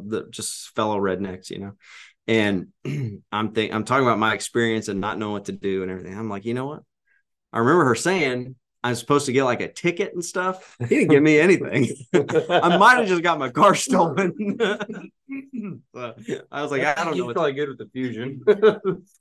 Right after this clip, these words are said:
Speaker 1: So anyway, well, the deal was when I ca-, like, I mean, the guy was waiting for, like, he saw me walking. He's like, "Hey, you ready yet? You, you know, you ready for a go? I'm gonna,"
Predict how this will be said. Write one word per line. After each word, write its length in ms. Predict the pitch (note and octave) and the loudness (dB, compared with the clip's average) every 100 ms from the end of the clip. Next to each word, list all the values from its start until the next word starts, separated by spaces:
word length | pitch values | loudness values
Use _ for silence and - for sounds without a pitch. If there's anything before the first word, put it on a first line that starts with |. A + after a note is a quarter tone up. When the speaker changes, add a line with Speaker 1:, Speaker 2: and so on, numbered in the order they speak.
| _ - | _ -14
Speaker 1:
So 340 | - D3+ C3 | 2 4 4
anyway, 320 | D#3 E3+ D3+ A2+ - _ | 4 6 6 2 -6 _
well, 140 | C#3+ E3 | 2 4
the 80 | D3 | 4
deal 340 | D#3+ B3+ C#3 | 2 2 4
was 400 | A2 G2+ G#2+ A2+ - | 2 0 -4 -10 -4
when 200 | C3+ C3 | 0 0
I 120 | A#2 | -2
ca-, 120 | C#3 - | -6 -14
like, 320 | B2 B2+ - - | -8 -6 -6 -2
I 80 | |
mean, 220 | D#3+ F3+ C3+ | 2 2 4
the 100 | C3 | 2
guy 240 | C#3+ E3 | 4 4
was 240 | G3+ B2 G#2+ - | 2 0 -8 -14
waiting 480 | G#2+ C3 G#3+ B2 | -2 2 2 -2
for, 220 | G2 F#2+ - | -12 -12 -6
like, 200 | A2+ G#2+ | -6 -4
he 160 | F#3+ | -6
saw 360 | F#3+ - D3+ E3 | -4 -2 0 0
me 200 | E3 D#3+ | 0 -2
walking. 420 | A2 B2+ C#3+ C3+ | -4 -4 -6 -4
He's 160 | B2 C3+ | -4 -4
like, 120 | C3 - _ _ | -4 -6 _ _
"Hey, 300 | A3+ B3 E3+ | 2 4 2
you 260 | C#3 A3+ | 0 2
ready 220 | G#3+ B3 B3 | 2 2 -2
yet? 240 | B3 A#3+ | -4 -4
You, 180 | G#3 D3+ | -4 -6
you 180 | C3+ D#3+ | -4 -4
know, 100 | D3 | -2
you 120 | D#3 F#3 | -2 0
ready 200 | F#3+ F#3+ | 0 -2
for 140 | G3 | -6
a 40 | |
go? 80 | F#3 | -6
I'm 160 | F3+ F#3 | -4 -4
gonna," 140 | E3+ | -6